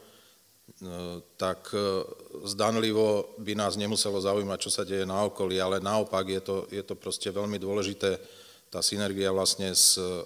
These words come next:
okolitou cestnou sieťou je veľmi dôležitá a nie je zanedbateľné, čo sa bude diať vo, v súvislosti s, e,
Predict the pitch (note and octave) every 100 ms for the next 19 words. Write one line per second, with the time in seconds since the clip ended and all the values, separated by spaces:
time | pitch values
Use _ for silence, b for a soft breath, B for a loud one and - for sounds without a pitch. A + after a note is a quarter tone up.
0 | - G#2 - G#2+ G2+ - G2 - G2+ -
1 | F#2 - F#2+ F2+ G2+ F#2 G2 G2 F2+ F#2+
2 | G2 G2 - G2+ - F#2+ F2+ F#2 G#2+ A2
3 | G2 G2+ G#2 G2 G2 - G#2 F#2+ F#2+ G2+
4 | - F#2+ F#2+ F#2+ G2 F#2+ - F#2+ F#2 -
5 | - - G2 F#2 - F#2 - F2+ - -
6 | E2+